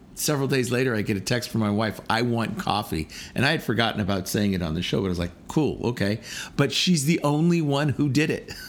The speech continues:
She's the only one who replied. Nobody, nobody else got free coffee. Nobody else was even in the running for the free, free coffee because nobody, nobody took the time to say hi. So please take the time to say hi. Tell me what you do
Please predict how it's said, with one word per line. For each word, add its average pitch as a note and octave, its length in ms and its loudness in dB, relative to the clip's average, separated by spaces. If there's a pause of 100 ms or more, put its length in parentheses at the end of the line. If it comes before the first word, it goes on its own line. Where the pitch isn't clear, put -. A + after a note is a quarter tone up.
(720)
She's A3 280 4
the G3+ 160 4
only E3+ 500 4
one E3+ 200 2
who C#3+ 120 0
replied. C3+ 580 0
Nobody, E3+ 400 2 (320)
nobody F#3 300 4
else F#3+ 160 -2
got D#3 180 -2
free - 240 0
coffee. C#3+ 400 0
Nobody C3+ 300 2
else C3+ 140 -2
was C#3+ 120 0
even C3 200 2
in A#2+ 80 0
the B2 80 2
running C3 260 2
for B2 100 -2
the A2 80 0
free, G2 220 0
free C3 420 -2
coffee C3 280 0
because B2 260 -2
nobody, B2+ 340 0 (400)
nobody D3 280 2
took B2+ 180 -2
the B2 80 -6
time C3 240 2
to A2+ 60 -2
say A#2+ 180 0
hi. G#2 480 -2
So - 180 0
please G#3+ 380 2
take C4 260 0
the D4 80 -2
time C3+ 360 -2
to B2+ 60 -2
say A#2 140 0
hi. G#2+ 200 0
Tell C3 240 -2
me D#3 200 0 (300)
what D3 260 2
you D#3+ 300 4
do A2 480 2